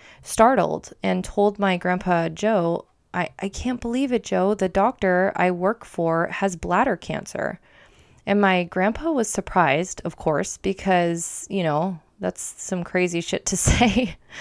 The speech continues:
And, uh, he said, "Wow, that's, like, really awful," and asked her, you know, why she'd say such a thing. And she told him that she dreamt that he, f-, the doctor finally came back into the office and told her whole team about it.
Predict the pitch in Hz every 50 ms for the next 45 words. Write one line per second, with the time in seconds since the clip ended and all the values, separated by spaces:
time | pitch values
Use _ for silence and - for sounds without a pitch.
0 | - - - - - - - - - - 202 202 202 196 190 185 185 185 180 180
1 | 170 - 180 - 220 190 - - 214 202 196 180 175 - - 180 185 226 233 185
2 | 151 - - 202 190 175 180 185 185 180 175 180 214 285 - - 214 202 196 220
3 | 233 202 180 175 175 - - 180 196 196 - - 208 190 180 175 170 170 - -
4 | 208 196 170 160 160 170 185 202 - _ _ _ _ _ - - _ - - 185
5 | 185 185 185 - - 196 170 - - 196 240 320 - - 175 160 - 151 151 -
6 | 147 147 156 180 226 - - - - - - - - - _ _ _ _ - -
7 | 190 202 196 196 196 190 - - 220 190 - 214 214 240 - 254 254 247 233 226
8 | 208 - - - 214 190 - 214 262 269 - - 190 180 - - - 190 180 -
9 | - _ _ _ - 180 180 175 185 175 185 - - 208 190 - - 185 180 180
10 | 175 185 - - - 185 175 175 175 165 165 160 165 - - - 170 175 185 -
11 | - - 170 165 165 165 165 170 170 208 208 165 147 - - 202 226 - - -
12 | - - - - - - - - - 175 175 180 - - - 185 180 180 - -
13 | 180 151 170 170 190 - - - 160 156 160 160 170 233 302 269 - - -